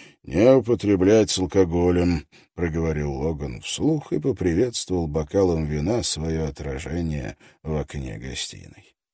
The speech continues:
Он почти допил второй бокал вина, когда в дверь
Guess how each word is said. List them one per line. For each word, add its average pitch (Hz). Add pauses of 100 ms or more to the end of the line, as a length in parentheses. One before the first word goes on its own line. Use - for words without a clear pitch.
(880)
Он 165
почти 147
допил 120
второй 98
бокал 90
вина, 95 (240)
когда 151
в 127
дверь 120